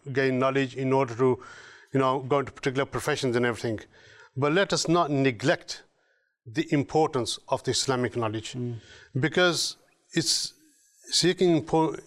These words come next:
Speaker 1: Islamic knowledge is incumbent on every Muslim. And apart from this, apart from the Hadith, uh, we read the glorious Quran. Our Lord, our Creator, Allah Almighty, He has also ordered us about gaining the importance of, uh, knowledge,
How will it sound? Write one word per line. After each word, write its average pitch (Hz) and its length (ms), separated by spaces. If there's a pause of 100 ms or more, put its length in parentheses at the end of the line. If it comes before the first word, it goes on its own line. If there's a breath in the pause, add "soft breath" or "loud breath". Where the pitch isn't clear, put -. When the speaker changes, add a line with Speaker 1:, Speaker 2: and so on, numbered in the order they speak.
Speaker 1:
Islamic 160 380
knowledge 143 180
is 131 140
incumbent 156 420
on 143 180
every 127 240
Muslim. 120 400 (600 loud breath)
And 156 160
apart 180 320
from 160 140
this, 170 300 (160)
apart 165 280
from 156 80
the 120 60
Hadith, 123 340
uh, 139 40
we 131 920 (160)
read 143 140
the 135 60
glorious 135 400
Quran. 139 380 (580 loud breath)
Our 143 280
Lord, 143 260
our 135 180
Creator, 139 380
Allah 139 220
Almighty, 127 480 (320 soft breath)
He 156 160
has 160 160
also 160 300
ordered 151 360
us - 220 (260)
about 123 460
gaining 143 500
the 127 140
importance 143 720
of, 135 320
uh, 135 120
knowledge, 123 460